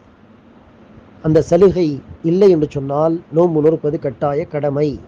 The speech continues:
வாஜிப். அந்த சலுகை இரண்டு வகைப்படும். ஒரு சலுகை ரமதான் மாதத்தில் நோன்பை விட்டுவிட்டு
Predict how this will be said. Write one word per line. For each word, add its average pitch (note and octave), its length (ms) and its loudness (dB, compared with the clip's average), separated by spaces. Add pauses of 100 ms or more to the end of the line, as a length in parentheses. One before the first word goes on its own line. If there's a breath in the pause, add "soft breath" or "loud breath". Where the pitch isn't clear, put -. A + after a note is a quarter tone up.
(100)
வாஜிப். C#3 440 -6 (1700)
அந்த D#3 160 2
சலுகை F#3 580 4 (640)
இரண்டு F#3+ 320 2
வகைப்படும். D3 520 -2 (2250)
ஒரு F3+ 160 6
சலுகை F3+ 560 2 (1500)
ரமதான் G#3 600 2 (100)
மாதத்தில் F3+ 840 0 (1700)
நோன்பை F3+ 400 4
விட்டுவிட்டு D3+ 680 -2